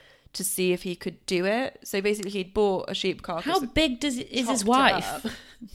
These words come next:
Speaker 2: Like
Speaker 1: I don't know. A sheep could get pretty big, can't they?
Speaker 2: I guess.
Speaker 1: Um, so he'd basically bought, bought a sheep carcass and chopped it up and flushed bits of it and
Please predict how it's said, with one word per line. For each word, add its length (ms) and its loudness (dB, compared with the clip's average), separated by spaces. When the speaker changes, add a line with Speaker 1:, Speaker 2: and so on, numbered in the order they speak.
Speaker 2:
Like 360 -4
Speaker 1:
I 80 -4
don't 160 -4
know. 160 -6
A 40 -10
sheep 280 -4
could 100 -8
get 160 -6
pretty 200 -8
big, 180 -10
can't 240 -6
they? 240 -10
Speaker 2:
I 100 -14
guess. 720 -12
Speaker 1:
Um, 440 0
so 140 -4
he'd 200 0
basically 380 0
bought, 500 -2
bought 200 2
a 20 -2
sheep 260 -6
carcass 400 -6
and 100 -12
chopped 340 -8
it 40 -10
up 320 -2
and 160 -4
flushed 400 -2
bits 220 -6
of 140 -10
it 400 -2
and 500 -10